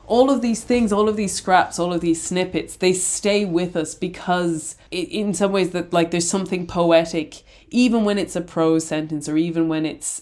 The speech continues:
in a very different context than just a formal poem, but that, like, poetry is the expression of our,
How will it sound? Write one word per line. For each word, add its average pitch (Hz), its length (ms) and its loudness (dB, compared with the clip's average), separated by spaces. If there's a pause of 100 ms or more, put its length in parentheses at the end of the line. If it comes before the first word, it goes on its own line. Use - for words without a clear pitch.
in 202 120 6
a 196 60 4
very 180 260 2
different 175 340 0
context 165 500 -4
than 147 160 -8
just 151 180 -10
a 147 80 -8
formal 160 440 0
poem, 156 420 2 (320)
but 190 140 0
that, - 260 4
like, 175 260 0
poetry 185 880 2 (480)
is 208 320 2
the 190 160 -2
expression 165 840 0
of 160 440 0
our, 151 480 -2